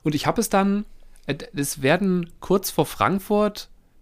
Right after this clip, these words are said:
war mein Eindruck, wurden die Tunnel dann auch weniger. Da konnte ich dann schon wieder richtig arbeiten. <laughs> Und bin dann ganz entspannt, ohne sie eines Blickes zu würdigen, ganz mit einem milden Lächeln ausgestiegen und die Welt war wieder in Ordnung.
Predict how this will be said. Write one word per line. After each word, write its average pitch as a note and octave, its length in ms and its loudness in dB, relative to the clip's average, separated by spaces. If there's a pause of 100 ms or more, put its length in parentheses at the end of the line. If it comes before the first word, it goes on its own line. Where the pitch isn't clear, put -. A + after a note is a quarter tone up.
(300)
war B2+ 120 4
mein D3+ 180 4
Eindruck, E3 400 0
wurden D#3+ 220 2
die D3 120 2
Tunnel D#3 280 2
dann A#2 140 -2
auch G2 180 -8
weniger. G#3+ 440 0
Da D3 100 -4
konnte - 220 -6
ich - 60 -10
dann A2+ 140 -4
schon A2 140 -2
wieder G2+ 180 -2
richtig - 320 -6
arbeiten. E3+ 540 -2
<laughs> - 60 -18 (1300)
Und C#3 280 0
bin C#3+ 160 0
dann A#2+ 180 0
ganz A#3+ 300 0
entspannt, C#3 580 0
ohne G#3 180 6
sie F#3 120 4
eines D3+ 180 0
Blickes - 400 -4
zu B2 160 -6
würdigen, A2+ 500 0
ganz F#3+ 480 -2
mit - 120 -6
einem A#2 260 0
milden F#3 260 2
Lächeln B2 440 2
ausgestiegen G#2+ 800 -2
und A2+ 200 -8
die A#2+ 120 -2
Welt D3 240 2
war C#3 100 0
wieder B2+ 180 0
in B2+ 80 -6
Ordnung. G2+ 520 -8